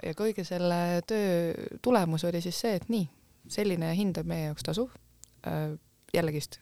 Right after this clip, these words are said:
kiirus ei dikteeri otseselt hinda, et jah, kõik hinnakirjad on nii ehitatud, et mida kõrgem su kiirus on, seda suurem ka see hinnalipik seal küljes,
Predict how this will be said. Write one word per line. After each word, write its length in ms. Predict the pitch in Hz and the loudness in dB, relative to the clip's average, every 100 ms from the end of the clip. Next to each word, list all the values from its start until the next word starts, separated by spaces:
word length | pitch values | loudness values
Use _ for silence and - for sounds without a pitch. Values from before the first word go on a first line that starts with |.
| - | -8
kiirus 320 | 190 170 151 | -2 0 0
ei 80 | 160 156 | -2 -4
dikteeri 380 | 160 - 170 156 | -4 0 0 2
otseselt 400 | 156 - 151 147 | 0 -2 -6 -4
hinda, 300 | 160 156 190 202 - - | -2 -2 -2 -4 -12 -8
et 140 | - - | -2 0
jah, 80 | 185 - | 0 0
kõik 220 | 190 - | -4 -2
hinnakirjad 420 | 175 147 151 143 | -2 -2 -4 -4
on 80 | 151 | -2
nii 140 | 165 | 2
ehitatud, 460 | 165 147 151 139 143 | 2 0 -2 -6 -6
et 80 | - | -6
mida 160 | 151 143 | -4 0
kõrgem 320 | 165 160 143 | 2 2 0
su 140 | 139 | -2
kiirus 240 | 151 151 147 | -2 0 0
on, 140 | 156 | 2
seda 220 | 139 139 139 | 0 -2 -2
suurem 240 | 151 143 | -2 -2
ka 80 | 143 | -2
see 140 | 151 | 2
hinnalipik 420 | 233 180 143 - - | 4 4 0 -6 -10
seal 140 | - | -8
küljes, 300 | - 143 139 | -6 -6 -6